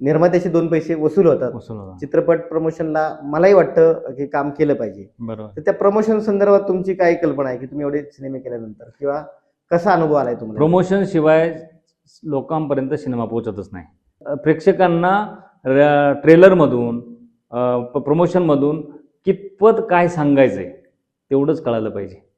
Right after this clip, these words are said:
Speaker 1: बरोबर आहे.
Speaker 2: तुमची अख्खी स्टोरी रिव्हील झाली, अरे, याच्यात काही दम नाही. बऱ्याच
Speaker 1: नाही, ते
Speaker 2: प्रकारचे
Speaker 1: आहे, म्हणजे ते
Speaker 2: चोखंदळ
Speaker 1: ट्रेलर, टीजर, गाणी,
Speaker 2: हम्म.
Speaker 1: त्यातून आपल्याला कळतं.
Speaker 2: त्याच्यातून कळतं ते. आणि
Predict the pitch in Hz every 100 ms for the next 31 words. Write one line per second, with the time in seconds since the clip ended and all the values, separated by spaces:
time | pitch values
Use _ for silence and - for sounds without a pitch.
0 | _ 120 110 101 - _ - 156 180 170
1 | 170 - 165 165 170 165 147 131 123 123
2 | - - _ _ _ - 165 151 151 143
3 | 139 127 123 104 - - _ _ _ _
4 | _ _ _ _ _ _ - 131 170 202
5 | 190 226 180 170 180 170 175 - 175 190
6 | 190 202 196 165 170 165 170 156 156 156
7 | 151 143 147 147 143 151 147 139 143 143
8 | 139 - 143 131 160 165 180 165 131 104
9 | 95 90 - _ - - - 120 147 196